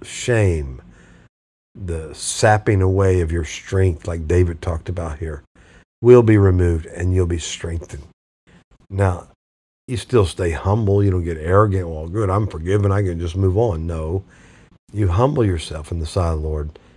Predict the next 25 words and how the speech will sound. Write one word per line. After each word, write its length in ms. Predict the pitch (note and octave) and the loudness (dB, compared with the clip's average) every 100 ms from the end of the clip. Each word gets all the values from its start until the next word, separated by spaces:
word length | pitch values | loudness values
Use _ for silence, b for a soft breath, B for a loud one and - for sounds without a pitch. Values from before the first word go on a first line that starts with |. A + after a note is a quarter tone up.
| B - | B -12
but 200 | E2+ A2 | -6 -2
you 100 | G2 | -2
experience 680 | E2+ - - G#2 F#2 D#2+ - | -4 -10 -6 -2 -2 -2 -8
this 180 | D2+ | -12
healing. 480 | - F2 D2+ D2 C2+ - _ _ _ _ _ _ | -6 -4 -4 -8 -12 -18 _ _ _ _ _ _
I 100 | - | -4
want 180 | C#3+ C3 | -2 0
to 60 | D#2 | -4
speak 300 | - F#2+ F#2+ | -2 0 0
that 200 | F2 D#2 | -2 -4
over 180 | D2+ D2+ | -6 -8
you 120 | D2 | -10
today. 420 | C#2+ C#2 C2+ C2 - - _ _ - | -10 -12 -12 -14 -20 -20 _ _ -8
It's 100 | A2+ | 0
one 140 | C3 | 2
of 60 | G2+ | 4
our 120 | F2 | 2
declarations 800 | F2 F2 F#2 E2 E2 - D#2+ C#2+ | 0 -2 -4 -4 -4 -6 -8 -10
that 160 | D#2 | -10
you're 100 | D3+ | -6
gonna 120 | E3+ A#2+ | -2 -2
be 160 | F2+ | -4
healed 500 | D#2 F2 G2+ F2+ D#2 - B B B - | -6 0 2 0 -2 -12 B B B -12
of 160 | F2+ - | -10 -8
past 500 | - F2+ F2 - - | -6 -4 -4 -8 -18